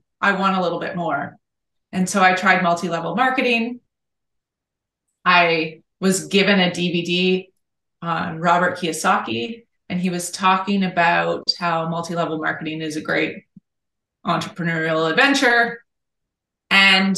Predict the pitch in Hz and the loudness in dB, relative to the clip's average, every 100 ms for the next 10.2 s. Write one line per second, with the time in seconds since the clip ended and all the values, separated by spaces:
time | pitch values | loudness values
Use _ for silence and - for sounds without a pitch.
0 | - - 190 190 185 202 - - 185 185 | -4 -4 -2 0 2 0 0 2 2 4
1 | 190 208 302 208 185 - - 208 202 208 | 4 4 2 0 0 -2 -8 -2 -2 -2
2 | 208 208 202 196 202 196 196 190 196 190 | -4 -4 -6 -4 -6 -4 -6 -4 -4 -2
3 | 196 - 185 180 180 180 185 185 175 175 | -4 -4 -4 -4 -2 2 2 0 -4 -6
4 | 185 185 180 175 - - _ _ _ 185 | -4 -2 0 0 -4 -12 _ _ _ -2
5 | 202 208 196 190 190 - _ _ _ _ | 0 2 2 0 -4 -10 _ _ _ _
6 | - - 214 214 180 202 226 190 190 190 | -10 -6 0 2 4 2 0 -4 -4 -2
7 | 196 208 202 185 190 180 185 180 180 180 | 0 -2 -4 -4 -4 -6 -4 -2 -4 -6
8 | 190 190 - 170 151 - 175 170 175 160 | -8 -8 -4 -4 -4 -4 -2 0 0 0
9 | 160 156 - - 160 160 160 160 - 156 | -2 -2 -6 -10 -10 -6 -6 -6 -8 -10
10 | 147 | -10